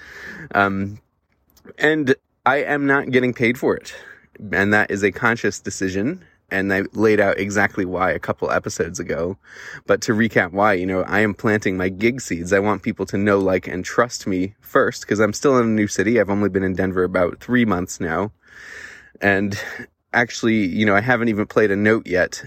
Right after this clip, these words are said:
And this sponsorship is already paying off because I had a meeting with the general event coordinator for this December Delights holiday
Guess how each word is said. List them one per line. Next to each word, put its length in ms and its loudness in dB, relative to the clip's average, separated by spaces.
And 400 -2
this 160 0
sponsorship 760 -2
is 140 -4
already 280 2
paying 380 0
off 460 -2
because 480 -2
I 80 -8
had 160 2
a 60 2
meeting 400 2
with 260 2
the 180 0
general 440 2
event 460 0
coordinator 680 0
for 640 2
this 300 -4
December 640 0
Delights 480 0
holiday 720 0